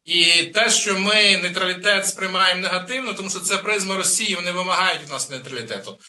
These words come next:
Але від нас вимагають нейтралітету, щоб була, не було у нас армії, щоб захопити легко. Я ж пропоную нейтралітет мілітаризований, як Швейцарія, як Австрія, як, е, Ізраїль.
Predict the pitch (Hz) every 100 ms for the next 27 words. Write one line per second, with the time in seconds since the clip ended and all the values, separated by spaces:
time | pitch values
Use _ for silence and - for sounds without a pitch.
0 | _ 139 180 220 214 202 220 220 208 202
1 | 208 202 196 196 214 226 - 202 190 196
2 | 190 180 175 175 190 180 175 175 247 240
3 | 202 190 180 180 196 202 143 117 - 101
4 | - - _ _ 127 202 254 - 233 208
5 | 196 185 156 131 - _ _ _ 156 170
6 | 190 180 190 220 190 190 190 190 170 170
7 | 190 247 254 202 - 170 190 170 180 220
8 | 220 190 151 135 208 214 202 196 165 160
9 | 160 - 170 170 175 233 190 117